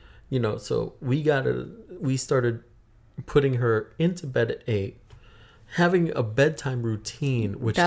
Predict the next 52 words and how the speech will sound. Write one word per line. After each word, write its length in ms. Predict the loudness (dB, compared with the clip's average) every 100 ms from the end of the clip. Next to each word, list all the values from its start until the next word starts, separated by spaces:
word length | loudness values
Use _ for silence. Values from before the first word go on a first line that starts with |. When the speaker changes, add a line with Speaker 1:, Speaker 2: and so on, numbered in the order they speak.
| 6
Speaker 1:
helped 60 |
Speaker 2:
was 180 | 4 2
Speaker 1:
out 120 | 0
Speaker 2:
crucial. 380 | 0 2 2 2
Speaker 1:
a 240 | 0 0 -2
lot. 80 | -6 -6
Speaker 2:
Yeah. 260 | -4 -2 2
Speaker 1:
Yeah. 180 | 2 0 -6
So, 440 | 2 4 4 0 -2
you 160 | 0
know, 280 | 2 0 -4 -10 -20 -20 -2
every 320 | 2 4 6 6
other 200 | 6 6
day. 400 | 4 4 4 0
Speaker 2:
You 120 | 4
Speaker 1:
And 100 | 8
Speaker 2:
give 180 | 8 6
Speaker 1:
then 0 | 4
Speaker 2:
her 40 | 6
Speaker 1:
at, 260 | 4 4 -2
at 200 | -2 0
some 220 | 0 0
points, 480 | 0 -2 -2 -8 -16 -16 -8
you 140 | -2
know, 100 | 0
when 160 | 0 -2
we 100 | -2
found 260 | -2 -2
out 120 | -2
about 180 | -2 -4
her 140 | -6 -4
eczema, 340 | -6 -6 -6
I 120 | -6
would 200 | -4 -2
give 180 | -2 -4
her, 340 | -2 -4 -4 -8 -20 -20 -20 -20 _ -20 -20 -20 -20 -6
bath 300 | 0 2 2
time 260 | 0 0 2
was 180 | 0 0
me. 400 | -4 -4 -8 -16 -8
That 200 | -2 0
was 140 | 0
my 200 | -2 -2
time 320 | -4 -4 -4 -4
with 120 | -6
her. 300 | -6 -6 -6 -10 -12 -14 -2
Speaker 2:
Bath 320 | 2 4 4
time 240 | 2 0 -2
was 240 | -2 -2 -2
Chris. 400 | -6 -6 -6 -4
I 140 | -2 0
wouldn't, 460 | 0 0 -2 -4